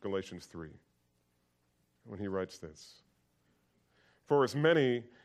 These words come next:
as are of the works of the law are under a curse. For it is written,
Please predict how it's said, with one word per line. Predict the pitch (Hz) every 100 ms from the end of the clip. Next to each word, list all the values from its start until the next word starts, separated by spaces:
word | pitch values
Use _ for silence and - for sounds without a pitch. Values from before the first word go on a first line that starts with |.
| _
as | 127 123
are | 120 120 120 -
of | 139 143
the | 113
works | 117 127 -
of | 117
the | 98
law | 101 113 110 95 98 - -
are | 107 107
under | 120 123
a | 120
curse. | - 190 226 - - - - _ _ _ _ _ _ _ _ _ _ _ _ _ _ _ - -
For | - 175 185
it | 226
is | 202 131
written, | 175 220 147 120 110